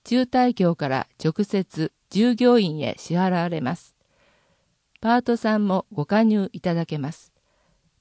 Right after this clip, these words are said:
問い合わせ、独立行政法人、勤労者退職金共済機構、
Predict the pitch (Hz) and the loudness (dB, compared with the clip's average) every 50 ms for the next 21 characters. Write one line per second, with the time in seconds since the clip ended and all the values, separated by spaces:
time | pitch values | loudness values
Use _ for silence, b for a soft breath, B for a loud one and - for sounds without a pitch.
0 | _ - 220 233 240 233 226 220 202 202 185 175 - - 160 - - _ _ _ | _ 0 2 4 4 4 4 2 0 -2 -4 -6 -8 -8 -8 -8 -8 _ _ _
1 | _ _ _ - - 170 170 - 247 220 240 233 - 226 220 160 180 202 208 208 | _ _ _ -2 -2 -2 0 0 0 0 0 -2 -2 -4 -2 0 0 0 0 0
2 | - - 190 190 180 165 175 175 156 151 - 120 - 240 - _ _ _ _ _ | -2 -2 -2 -2 -2 -2 -2 -4 -4 -4 -6 -10 -12 -12 -14 _ _ _ _ _
3 | _ _ _ _ _ - 226 240 240 233 220 220 214 185 185 - - 131 110 - | _ _ _ _ _ 0 2 4 4 4 4 2 2 0 -2 -2 -4 -6 -6 -6
4 | _ _ _ _ - 190 208 233 233 - 233 226 - 226 202 - 214 208 196 - | _ _ _ _ -4 -2 -2 -2 0 -2 -4 -4 -4 -4 -4 -4 -2 -4 -4 -2
5 | - 185 214 214 - - 185 185 180 _ - 165 - - - 135 - 123 | -2 -2 -2 -2 -2 -2 -2 -2 -2 _ -8 -12 -10 -6 -6 -6 -6 -8